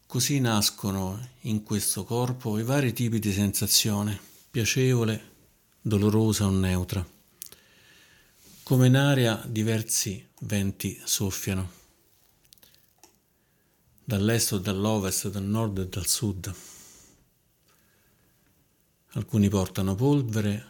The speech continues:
altri freddo e altri caldo, alcuni sono forti e altri deboli, il loro soffio è diverso. Così anche in questo corpo varie sensazioni sorgono, sensazioni piacevoli, dolorose o neutre.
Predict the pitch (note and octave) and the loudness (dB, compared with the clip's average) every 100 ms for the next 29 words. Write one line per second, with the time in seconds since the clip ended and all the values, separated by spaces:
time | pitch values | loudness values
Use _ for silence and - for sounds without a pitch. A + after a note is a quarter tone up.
0 | - A2+ G2+ - G2+ A2 G2 G2 F#2 - | -12 -8 -6 -4 -2 -2 -2 -2 -6 -6
1 | A2+ G2+ F#2 F#2+ F#2+ F#2+ - _ _ - | -6 -4 -4 -4 -6 -8 -12 _ _ -12
2 | G#2+ F#2+ G2 F#2 F#2 A#2+ A#2 G#2+ G2+ G2 | -4 -4 -2 -4 -2 -2 -2 -2 -4 -2
3 | G#2 G2+ G2 F#2+ F2+ G2+ B2 A2 A2 A2+ | -2 0 -2 -4 -8 -8 -8 -4 -2 -2
4 | - D3+ D3+ A#2+ G2+ G2+ F#2 F2 E2+ - | 0 -2 -2 -4 -2 -2 -2 -4 -6 -6
5 | G2+ - _ _ _ _ _ _ _ _ | -6 -10 _ _ _ _ _ _ _ _
6 | _ - B2+ A2 B2+ B2 A2+ G#2 G2 - | _ 0 4 6 4 2 -2 0 0 0
7 | G2+ B2 A#2+ - G#2 G#2+ B2+ C#3 B2+ A2 | 0 0 -2 -2 -2 0 0 0 0 -2
8 | A2+ G#2 - G#2 F#2+ - F#2+ G2 F#2+ F#2+ | 0 0 0 0 -2 -4 -6 -6 -6 -8
9 | - _ _ _ _ - - G2+ F#2+ - | -10 _ _ _ _ -16 -8 -6 -4 -2
10 | G2+ F#2+ G2+ - C3+ B2 A2 G2 F#2+ G2 | 0 0 0 0 2 2 0 0 0 0
11 | A2 G#2+ G#2 F#2+ F#2 F2+ F2+ - G#2 | 0 0 -2 -2 -2 -4 -6 -10 -14